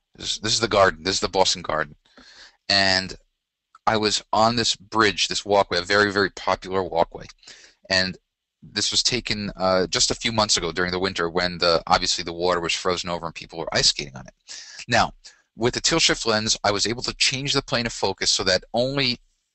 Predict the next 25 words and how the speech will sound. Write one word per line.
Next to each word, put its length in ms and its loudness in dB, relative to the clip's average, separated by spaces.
this 260 -2
strip 400 0
here, 560 -2
as 140 0
you 80 -2
can 160 -8
see, 380 2
this 160 0
strip 380 0
over 220 -2
here 460 -2
was 220 -4
in 120 -10
focus. 600 -6
And 80 -6
what 120 0
that 180 2
does 340 6
is 320 0
it, 260 -4
um, 340 0
it 160 -4
gives 240 -2
the 320 0
people, 480 -4